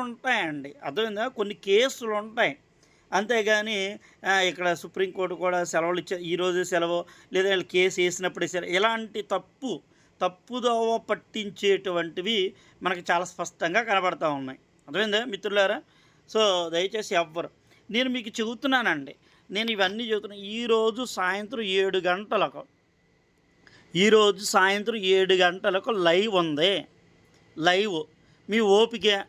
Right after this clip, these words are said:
లైవ్కి రావాలి ఖచ్చితంగా అనుకుంటే కనుక లైవ్ పెడుతున్నా. ఆ లైవ్ సెక్షన్స్‌లోనూ మీకు ప్రతి విషయాన్ని చక్కగా నేను డిస్కస్ చేయడం జరుగుద్ది.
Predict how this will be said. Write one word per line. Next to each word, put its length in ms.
లైవ్కి 460
రావాలి 640
ఖచ్చితంగా 640
అనుకుంటే 440
కనుక 240
లైవ్ 320
పెడుతున్నా. 420
ఆ 80
లైవ్ 420
సెక్షన్స్‌లోనూ 960
మీకు 220
ప్రతి 480
విషయాన్ని 680
చక్కగా 480
నేను 180
డిస్కస్ 580
చేయడం 380
జరుగుద్ది. 540